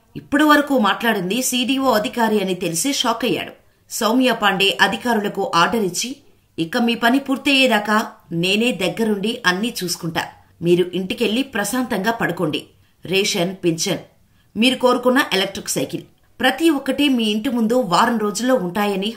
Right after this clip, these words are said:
హామీ ఇచ్చింది. సౌమ్య పాండే అన్ని రోజుల తన కష్టాన్ని దేవతలా వచ్చి వారంలో తీర్చేస్తా అని హామీ ఇవ్వగానే ఆ ముసలాయన ఆనందంతో రెండు చేతులెత్తి దండం పెట్టి,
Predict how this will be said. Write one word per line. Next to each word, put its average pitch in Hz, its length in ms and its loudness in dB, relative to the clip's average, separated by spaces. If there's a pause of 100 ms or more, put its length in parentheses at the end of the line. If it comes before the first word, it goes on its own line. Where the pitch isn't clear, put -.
హామీ 160 200 -2
ఇచ్చింది. - 500 -6 (300)
సౌమ్య 285 400 2
పాండే 208 560 -2
అన్ని 202 280 2
రోజుల 220 340 0
తన 196 180 -6
కష్టాన్ని 180 680 -2 (320)
దేవతలా 214 500 0
వచ్చి 175 360 -2
వారంలో 220 540 2
తీర్చేస్తా 208 560 -4
అని 185 360 0
హామీ 196 260 2
ఇవ్వగానే 175 540 -4 (360)
ఆ 165 100 4
ముసలాయన 208 680 -2
ఆనందంతో 180 680 -2 (340)
రెండు 214 240 0
చేతులెత్తి 240 640 0
దండం 190 300 -2
పెట్టి, 180 460 -4